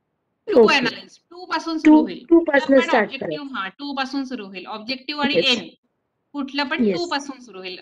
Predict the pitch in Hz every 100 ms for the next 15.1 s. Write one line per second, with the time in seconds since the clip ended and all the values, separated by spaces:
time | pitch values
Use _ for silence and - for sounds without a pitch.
0 | 90 226 254 277 359 359 320 349 349 233
1 | - 349 349 254 - 294 285 311 285 240
2 | 170 - _ _ _ _ - 196 180 190
3 | - 285 277 - _ _ _ _ _ _
4 | 294 285 254 269 262 277 269 254 247 247
5 | 247 _ _ 277 269 247 226 226 220 220
6 | - 254 247 262 269 254 269 262 220 190
7 | 180 170 _ _ - 285 285 285 311 311
8 | 277 294 302 311 320 285 277 294 269 269
9 | 262 294 302 294 302 262 294 349 359 330
10 | 359 349 - _ _ 277 254 240 180 -
11 | _ _ _ _ _ _ _ _ - 214
12 | 175 170 - _ _ _ _ - 262 -
13 | 277 220 - 285 269 302 320 320 320 294
14 | 302 302 311 320 285 359 359 311 285 302
15 | 233